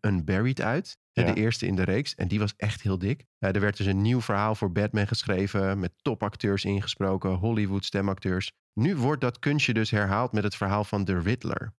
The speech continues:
Speaker 1: En we horen in The Riddler ook Hassan Minhaj. Dat is de acteur die in Batman Unburied dus ook The Riddler speelt. Die krijgt nu zijn eigen serie. Een nieuw verhaal dat is geschreven, Secrets in the Dark.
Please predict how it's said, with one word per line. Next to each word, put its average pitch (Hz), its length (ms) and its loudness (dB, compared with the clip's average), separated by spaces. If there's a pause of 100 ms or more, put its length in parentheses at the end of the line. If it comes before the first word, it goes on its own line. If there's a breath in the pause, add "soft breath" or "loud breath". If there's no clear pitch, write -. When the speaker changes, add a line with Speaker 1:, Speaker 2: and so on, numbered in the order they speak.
(140)
Speaker 1:
En 95 120 0
we 95 60 2
horen 131 300 2
in 110 100 2
The 98 100 2
Riddler 143 460 0
ook 113 380 -2
Hassan 120 400 0
Minhaj. 92 380 2 (160)
Dat - 180 -6
is - 60 -10
de - 80 -2
acteur - 340 0
die 92 120 0
in 92 140 0
Batman 98 380 0
Unburied 95 400 0
dus 85 180 -4
ook 85 180 -4
The 82 100 -2
Riddler 87 300 0
speelt. 127 380 -4 (120)
Die 220 120 -2
krijgt 107 260 0
nu 98 120 2
zijn - 140 -2
eigen 92 220 0
serie. 113 420 -2 (100)
Een 113 220 2
nieuw 170 200 2
verhaal 135 380 0
dat 123 120 0
is 110 180 -2
geschreven, 110 580 -2 (240)
Secrets - 720 -2
in 92 140 0
the 82 120 0
Dark. - 440 -4